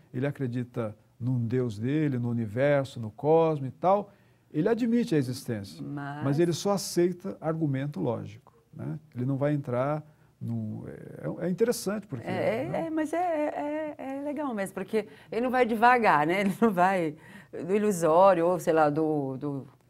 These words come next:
Speaker 2: ah, não sei como, não sei
Speaker 1: É,
Speaker 2: a, a palavra exata,
Speaker 1: é,
Speaker 2: mas
Speaker 1: a, a fé cega,
Speaker 2: fé
Speaker 1: por
Speaker 2: cega,
Speaker 1: exemplo, né?
Speaker 2: isso,
Speaker 1: Ele
Speaker 2: é.
Speaker 1: não vai aceitar
Speaker 2: É,
Speaker 1: qualquer
Speaker 2: isso.
Speaker 1: argumento,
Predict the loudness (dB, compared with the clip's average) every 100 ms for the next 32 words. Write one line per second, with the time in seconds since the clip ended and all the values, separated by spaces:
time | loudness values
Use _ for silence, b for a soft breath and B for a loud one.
0 | _ -8 -8 -6 -6 -6 -6 -6 0 4
1 | 4 4 4 4 6 8 6 6 2 2
2 | 0 2 4 6 4 0 -2 -2 -2 4
3 | 6 6 4 4 4 6 6 6 4 4
4 | 4 2 0 -2 -2 0 2 4 4 0
5 | -2 -2 2 4 4 4 2 4 4 4
6 | 2 -2